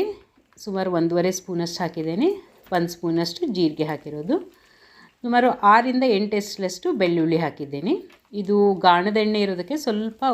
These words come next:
ಉಬ್ಬಿ ಬರುತ್ತೆ ಹೀಗೆ. ಈ ಫ್ಲೇಮಲ್ಲಿ ಈಗ ಅದು already ಬಿಸಿ ಇರೋದ್ರಿಂದ ಅಷ್ಟರಲ್ಲೇ ಬೆಳ್ಳುಳ್ಳಿ ಹೋಳುಗಳು ಬ್ರೌನ್ ಕಲರ್‌ಗೆ ಬರ್ತಾ ಇವೆ. So ನಾ ಗ್ಲಾಸ್ ಫ್ಲೇಮ್ ಆಫ್ ಮಾಡಿರೋದು. ಇದಕ್ಕೆ ಕರಿಬೇವು ಹಾಕೋಣ.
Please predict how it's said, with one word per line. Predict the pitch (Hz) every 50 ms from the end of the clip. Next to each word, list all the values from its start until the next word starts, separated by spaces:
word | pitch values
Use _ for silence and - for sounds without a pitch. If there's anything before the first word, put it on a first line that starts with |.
| - - 196 190
ಉಬ್ಬಿ | - - - 220 214 185
ಬರುತ್ತೆ | 175 165 165 165 - - 156 156 165
ಹೀಗೆ. | 151 147 196 254 359 403 - - _ _ _ _ _ _ - - - - - - - -
ಈ | 214 214 220 220 214 220 214 220
ಫ್ಲೇಮಲ್ಲಿ | 233 226 208 208 214 214 208 214 220 240 254 240
ಈಗ | 226 220 220 214 208
ಅದು | 196 185 202 185
already | 175 165 175 196 220 269 226 202
ಬಿಸಿ | 196 190 - 220
ಇರೋದ್ರಿಂದ | 214 202 196 190 180 185 180 208 262 269 208
ಅಷ್ಟರಲ್ಲೇ | 190 - - - 208 208 220 269 349 427 440 - _ _ _ _ _ _ - -
ಬೆಳ್ಳುಳ್ಳಿ | 180 190 190 190 196 202 214 220 220
ಹೋಳುಗಳು | 214 196 180 185 180 190 214 294 403 453 453 - - 190 165 156
ಬ್ರೌನ್ | 175 170 165 180 180 190 185 -
ಕಲರ್‌ಗೆ | 196 175 170 170 170 170 262 330
ಬರ್ತಾ | 285 196 170 160 - - - - 175 170 170
ಇವೆ. | 180 240 285 285 -
So | - 233 208 202 190
ನಾ | 180 185 175 160 165
ಗ್ಲಾಸ್ | 156 151 156 156 - - _ - - - -
ಫ್ಲೇಮ್ | - 190 185 196 175 160 160
ಆಫ್ | 160 160 - -
ಮಾಡಿರೋದು. | 190 175 170 170 165 156 160 156 156 202 320 - - - - _ _ _ _ _ _ _ _ _ _ -
ಇದಕ್ಕೆ | 190 170 175 170 170 - 339 427 494 453 - - - - -
ಕರಿಬೇವು | - 254 226 196 175 175 170 156 160 160
ಹಾಕೋಣ. | 143 127 - 143 131 131